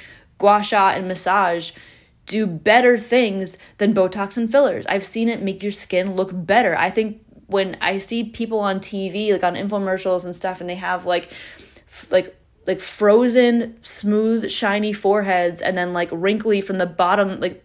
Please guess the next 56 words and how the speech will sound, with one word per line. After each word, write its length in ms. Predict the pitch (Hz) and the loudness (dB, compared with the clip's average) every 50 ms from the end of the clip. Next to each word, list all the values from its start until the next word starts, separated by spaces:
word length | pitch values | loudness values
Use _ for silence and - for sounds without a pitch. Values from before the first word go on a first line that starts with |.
| _ _ | _ _
from 100 | - 180 | -8 -6
the 180 | 185 - - - | -6 -4 0 2
eyes 300 | 185 208 202 208 208 190 | 4 4 4 2 0 0
down, 520 | 160 190 185 202 214 208 196 185 185 180 - - - - - - _ _ _ | 2 2 4 4 4 4 4 2 -2 -6 -10 -16 -20 -20 -20 -20 _ _ _
and, 200 | - 180 180 180 | -6 -4 -2 -2
like, 200 | 175 175 165 - | -2 -4 -2 2
that 220 | - 208 240 - | 2 4 4 2
looks 180 | 269 294 214 208 | 2 -2 -4 -6
weird 460 | 196 175 190 247 277 311 330 311 247 | -8 -4 0 0 2 2 2 0 -2
to 120 | - 233 202 | -4 -8 -8
me. 280 | 180 160 156 160 147 | -8 -6 -6 -6 -4
Or 100 | - 202 | -2 -2
when 140 | 196 208 208 | -2 0 -2
I 80 | 202 196 | -2 -4
see 180 | 202 - 233 | -4 -6 -6
people 240 | 208 226 226 226 214 | -6 -6 -6 -6 -6
who, 140 | 185 214 208 | -6 0 0
like, 180 | 190 180 180 | 0 0 0
can't 340 | - - - 226 247 240 - | -4 -6 -4 -4 -4 -2 0
move 200 | 220 226 226 220 | 0 0 0 2
their 160 | 214 202 196 | 0 -2 -2
face 420 | 196 - - 254 269 247 233 226 226 | -2 -2 0 2 2 4 2 2 0
because 380 | 226 208 202 - 202 196 190 | -4 -8 -8 -6 -4 -4 -4
they're, 160 | 196 190 185 185 | -2 -2 0 0
like, 280 | 185 175 180 180 - - - - - - - - _ | 0 0 -2 -4 -6 -14 -20 -20 -20 -20 -20 -14 _
you 80 | 202 | -4
know, 80 | 190 180 | -2 -2
trying 400 | 180 - - 208 214 214 226 226 | -2 -4 -4 -2 0 0 0 0
to 100 | 208 226 | 0 0
look 160 | 208 202 196 190 | 0 0 0 0
young 320 | 170 170 190 202 226 233 | 0 2 2 4 4 2
and 100 | 208 - | 0 -4
all, 180 | - - - - | -4 -8 -8 -4
younger 440 | - 202 202 240 254 240 220 202 196 | 2 4 6 6 8 6 6 6 4
at 80 | - | 4
all 140 | - 180 180 | 2 0 0
costs, 440 | 180 - 214 240 226 208 202 - - | -2 -2 0 0 2 2 0 -2 -2
like, 180 | 196 190 185 185 | -4 -4 -2 0
that 120 | 208 226 | 0 2
doesn't 280 | 233 320 311 359 - - | 2 2 0 -2 -2 -2
look 120 | - 247 226 | -4 -4 -4
better 600 | 202 175 185 214 233 247 233 202 180 175 185 180 | -6 -2 0 0 2 2 2 0 0 0 -2 0
than, 180 | 190 208 202 | 0 0 0
like, 160 | 202 196 190 185 | 0 -2 -6 -6
having 460 | - - 202 202 202 208 202 175 160 | -8 -8 -6 -4 -4 -4 -4 -4 -4
radiant 440 | 170 190 202 208 214 208 196 180 - | -2 -2 -2 -2 -2 -4 -4 -6 -8
skin 360 | - - - 190 185 185 180 | -10 -6 -4 -4 -2 -2 -2
that 180 | 175 165 - | -4 -4 -4
moves. 460 | 175 185 190 196 185 - - 233 254 - | -4 0 0 2 2 2 0 2 6 6
<laughs> 80 | 254 | 6
Like, 20 | 247 | 6
it 120 | 294 233 | 4 0
just 180 | 233 285 233 208 | -2 -2 0 2
doesn't 260 | 240 254 254 294 254 | 2 2 2 2 0
look 160 | 262 254 - | -2 -2 0
better. 340 | - 240 277 262 208 180 | 0 0 0 0 0 0